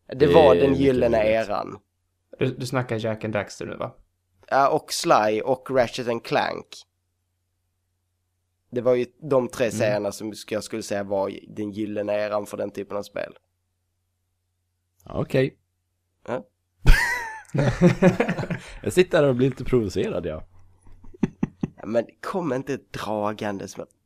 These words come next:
Speaker 1: jävla
Speaker 2: Banjo-Kazooie.
Speaker 1: Ja,
Speaker 2: Mario
Speaker 1: okej.
Speaker 2: sextiofyra.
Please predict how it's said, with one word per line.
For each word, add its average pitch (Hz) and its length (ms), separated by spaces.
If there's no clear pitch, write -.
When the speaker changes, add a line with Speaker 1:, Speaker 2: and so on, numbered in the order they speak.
Speaker 1:
jävla - 240
Speaker 2:
Banjo-Kazooie. 123 1200
Speaker 1:
Ja, 117 440
Speaker 2:
Mario 113 320
Speaker 1:
okej. 117 140
Speaker 2:
sextiofyra. 127 840